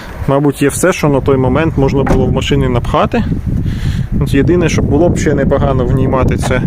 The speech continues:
камери триста шістдесят, але цього в цих автівках не було в принципі.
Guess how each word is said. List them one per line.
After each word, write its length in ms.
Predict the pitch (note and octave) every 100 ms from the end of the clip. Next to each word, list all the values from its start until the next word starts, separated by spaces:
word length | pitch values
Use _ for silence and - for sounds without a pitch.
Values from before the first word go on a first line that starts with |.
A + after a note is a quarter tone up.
| A#2+
камери 320 | C#3 C3+ C3+
триста 320 | C3 C3+ - C#3
шістдесят, 580 | C#3 B2+ C#3+ - -
але 280 | F3 D#3+ E3 - - - - - - - - -
цього 260 | C#3 D3+
в 80 | C#3
цих 200 | - -
автівках 500 | C3+ - D3+ - -
не 100 | C#3+
було 260 | C#3 C3+ C3
в 140 | -
принципі. 560 | C3+ B2+ - - -